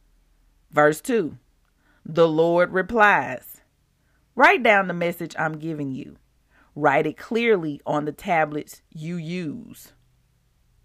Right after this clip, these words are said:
Then a messenger can read it and run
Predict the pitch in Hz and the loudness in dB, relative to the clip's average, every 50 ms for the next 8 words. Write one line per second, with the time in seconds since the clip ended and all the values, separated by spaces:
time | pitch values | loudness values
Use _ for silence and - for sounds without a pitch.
0 | _ _ _ _ _ _ _ - 160 196 247 269 262 208 185 180 185 196 - - | _ _ _ _ _ _ _ -4 -2 0 0 2 2 2 2 4 4 4 4 2
1 | 196 175 165 151 156 147 139 - 190 151 147 151 143 165 175 185 190 180 185 175 | -4 -6 -4 -4 -4 -4 -4 -6 -8 -8 -6 -6 -8 -8 -8 -8 -6 -6 -6 -8
2 | _ _ _ 147 156 156 151 151 151 165 185 185 165 151 143 143 151 151 | _ _ _ -8 -6 -6 -8 -6 -4 -4 -4 -4 -4 -6 -6 -6 -8 -12